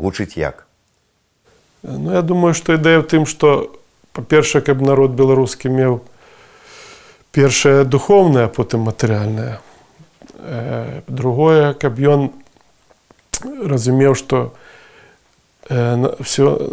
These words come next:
Speaker 2: весь народ, на-, нацыя стаіць вышэй кожнага, э, самого беларуса, таму што, э, она не супярэчыць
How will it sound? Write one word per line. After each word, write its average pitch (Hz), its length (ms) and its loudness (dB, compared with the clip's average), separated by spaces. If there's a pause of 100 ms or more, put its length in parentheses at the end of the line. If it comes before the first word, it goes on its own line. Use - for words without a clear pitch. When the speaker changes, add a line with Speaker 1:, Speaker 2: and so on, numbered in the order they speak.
(160)
Speaker 2:
весь 160 320 0
народ, 147 400 4
на-, 135 240 0
нацыя 151 400 0
стаіць 135 360 0
вышэй 131 440 0 (280)
кожнага, 113 600 0 (1080)
э, 113 460 -4
самого 117 380 0
беларуса, 117 540 0
таму 123 280 -4
што, 117 360 -2 (1120)
э, - 220 -18 (600)
она 127 200 0
не 139 100 2
супярэчыць 127 840 -2